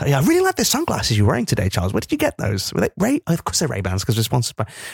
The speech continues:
Ray-Bans. Really good. You have such a good bone structure." Um, it was Latifi. And there was just this pause. And then you just went, heard Charles go,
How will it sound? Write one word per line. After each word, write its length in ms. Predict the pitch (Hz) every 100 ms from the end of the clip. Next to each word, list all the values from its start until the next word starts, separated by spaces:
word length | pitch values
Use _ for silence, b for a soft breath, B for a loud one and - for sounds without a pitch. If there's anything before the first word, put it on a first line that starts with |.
| 110
Ray-Bans. 300 | 123 120 107 151
Really 160 | 170
good. 280 | 127 127 107
You 140 | 120 156
have 120 | 185
such 200 | - 202
a 40 | -
good 140 | 139
bone 240 | 127 160 147
structure." 560 | - 143 131 - 90 -
Um, 280 | 104 104 -
it 60 |
was 100 | 117
Latifi. 560 | 120 113 139 123 - 90 _ _ _ _ _ -
And 80 |
there 40 | 113
was 80 | 113
just 140 | 120
this 100 | 113
pause. 520 | - 131 107 90 - _ _ _ _ _ _ _ _ 113
And 60 |
then 60 | 113
you 80 | 110
just 160 | 110 -
went, 120 | 107
heard 180 | 113 110
Charles 260 | 120 110 -
go, 180 | 98